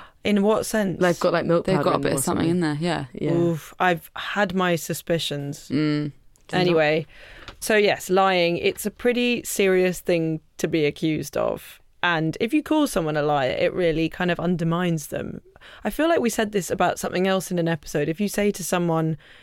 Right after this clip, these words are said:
Speaker 1: it's like saying, "Oh, chill out." And it
Speaker 3: <gasps>
Speaker 1: completely dictates the reaction of that person. If you say, "You're a liar," and someone goes, "No, I'm not," anyone listening to that,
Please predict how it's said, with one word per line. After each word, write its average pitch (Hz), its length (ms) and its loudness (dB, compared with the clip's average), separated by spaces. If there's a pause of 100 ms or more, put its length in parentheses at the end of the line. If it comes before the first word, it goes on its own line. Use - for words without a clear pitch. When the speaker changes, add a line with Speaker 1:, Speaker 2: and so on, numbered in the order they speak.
(220)
Speaker 1:
it's 208 120 0
like 254 120 0
saying, 226 320 0 (240)
"Oh, 196 80 2
chill 196 300 0
out." - 300 -2 (340)
And 208 200 2
it - 80 0
Speaker 3:
<gasps> 214 80 -2
Speaker 1:
completely 220 300 0
dictates 208 760 -2
the 180 180 0
reaction 170 1000 0
of 165 220 0
that 170 260 -2
person. 170 480 0
If 190 100 -4
you 196 80 -2
say, 190 140 -2
"You're 175 300 2
a - 20 4
liar," 165 540 0
and 165 100 -4
someone 180 220 -4
goes, 170 320 0
"No, 170 220 2
I'm 165 120 2
not," 160 300 -4 (840)
anyone 190 540 2
listening 190 420 2
to - 120 -14
that, 156 280 0